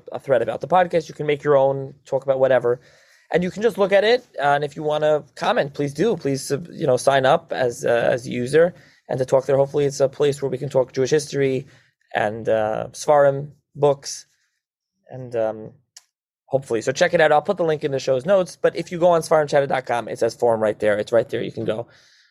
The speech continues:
I think it's forum dot sfarim chatter, but if, again, if you go on the website, regular sfarim chatter dot com, it comes up. Um, also, uh, if anyone wants to sponsor an episode, I've had a number of sponsors,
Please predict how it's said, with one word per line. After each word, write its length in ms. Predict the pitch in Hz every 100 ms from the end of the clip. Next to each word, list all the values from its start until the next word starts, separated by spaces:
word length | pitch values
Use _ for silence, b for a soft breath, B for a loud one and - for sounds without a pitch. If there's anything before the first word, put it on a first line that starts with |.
| b
I 120 | 113
think 120 | 123 113
it's 100 | -
forum 320 | 127 117 110
dot 180 | 107 -
sfarim 260 | 131 120
chatter, 260 | 117 107 104
but 220 | 104 104
if, 160 | - - _ _ _ -
again, 180 | - 113
if 100 | 120
you 60 |
go 60 | 123
on 100 | 113
the 60 |
website, 280 | 110 107 110
regular 180 | 110 117
sfarim 180 | - 110
chatter 140 | 107
dot 140 | 107 -
com, 180 | 147
it 40 | 127
comes 200 | 117 110
up. 160 | 104 _ b b b b -
Um, 260 | 131 131
also, 600 | 143 147 175 151 147 - _ _ - 135
uh, 260 | 120 117 127
if 340 | - _ -
anyone 240 | 131 127
wants 180 | 123 123
to 60 | 135
sponsor 320 | 156 160 165
an 60 | 151
episode, 460 | 143 143 143 139
I've 60 | 131
had 100 | 117
a 40 |
number 240 | 117 120 113
of 60 |
sponsors, 680 | - 117 120 113 110 -